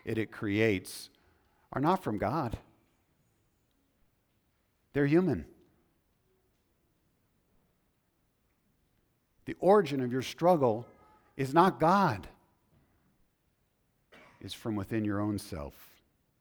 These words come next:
If you don't know this powerful framework, which is my first point, you're going to be tempted to forget or assume in this second point that my problems have come from God or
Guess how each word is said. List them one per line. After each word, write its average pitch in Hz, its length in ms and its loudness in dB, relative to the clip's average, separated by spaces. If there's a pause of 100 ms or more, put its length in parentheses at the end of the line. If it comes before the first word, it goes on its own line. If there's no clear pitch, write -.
(1400)
If - 140 -8
you 165 80 4
don't 175 220 6
know 160 180 8
this 131 180 -2
powerful 139 480 2
framework, 123 600 0
which 120 140 -8
is 110 120 -8
my 104 140 0
first 147 380 -6
point, 98 320 -6 (240)
you're 151 100 2
going 170 240 6
to 160 80 6
be 135 120 0
tempted 170 540 2
to 127 200 -2
forget 143 480 6
or 131 160 0
assume 135 500 2
in 123 140 -4
this 113 140 -2
second 175 400 0
point 107 340 -2 (320)
that 143 100 -2
my 135 160 4
problems 160 560 8
have 135 160 -2
come 147 220 4
from 117 220 -4
God 156 340 10
or 143 300 2